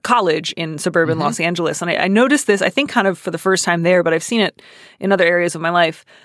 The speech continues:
Speaker 1: Uh, I'm a fan of door opening. I think it's nice when people open doors for others. If someone wants to open a door for me, I'm thrilled. Um,
Speaker 2: Sure.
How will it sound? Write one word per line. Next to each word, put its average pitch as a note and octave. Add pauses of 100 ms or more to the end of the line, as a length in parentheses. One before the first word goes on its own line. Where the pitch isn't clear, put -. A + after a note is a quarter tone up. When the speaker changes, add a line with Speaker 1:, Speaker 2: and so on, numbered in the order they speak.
Speaker 1:
Uh, E3 (180)
I'm A3
a A3
fan A#3
of F#3+
door G#3
opening. B3
I F3+
think F#3
it's -
nice G3
when G#3
people F#3+
open F3+
doors F3+
for -
others. G#3+
If E3
someone F#3+
wants F3+
to -
open F3+
a E3+
door F3+
for G3
me, F#3+
I'm E3+
thrilled. G3 (480)
Um, D#3+
Speaker 2:
Sure. E3